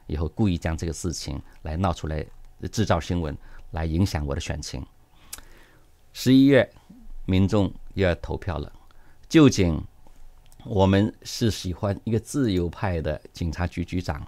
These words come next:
或者是一个真正替社区服务的警察局局长？当然，很多人都问我，你的立场是什么？Alex Valenzuela，他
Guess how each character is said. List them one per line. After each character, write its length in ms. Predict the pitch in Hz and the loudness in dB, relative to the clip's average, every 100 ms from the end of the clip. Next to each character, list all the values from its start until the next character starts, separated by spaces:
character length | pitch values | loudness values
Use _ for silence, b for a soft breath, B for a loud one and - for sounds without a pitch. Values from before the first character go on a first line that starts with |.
| - | -14
或 160 | - 90 | -4 -4
者 120 | 80 | -4
是 320 | - 87 85 | -6 -6 -8
一 180 | - 95 | -4 -4
个 260 | 87 85 67 | -2 -2 -4
真 200 | - 92 | -2 -2
正 240 | 92 92 80 - | 0 -2 -2 -8
替 200 | - 90 | -8 -8
社 220 | - 90 | -4 -6
区 160 | - - | -6 -8
服 280 | - 85 85 | -8 -8 -4
务 80 | 120 | -2
的 80 | 87 | -2
警 200 | - - | -6 -10
察 120 | 76 | -10
局 140 | - - | -10 -10
局 160 | 80 | -8
长？ 220 | - 76 - b b b - | -6 -8 -8 b b b -4
当 160 | 87 | -2
然， 180 | 82 71 - - - | 0 -2 -8 -20 -6
很 120 | 85 | -2
多 120 | 82 | 0
人 100 | 82 | 0
都 60 | 85 | 0
问 140 | 85 | 0
我， 160 | 76 85 | -2 -6
你 140 | 90 87 | -2 -2
的 80 | |
立 140 | 95 92 | 0 -4
场 180 | - 78 | -4 -6
是 160 | 87 | -6
什 160 | - 69 | -6 -6
么？ 180 | 71 - - b b b b b b - | -8 -10 -16 b b b b b b 2
Alex 260 | 127 131 - 104 98 95 104 113 - | 4 4 4 2 4 4 4 2 0
Valenzuela， 640 | 98 98 - 107 113 85 78 | 2 2 2 0 2 -2 -6
他 200 | - | -6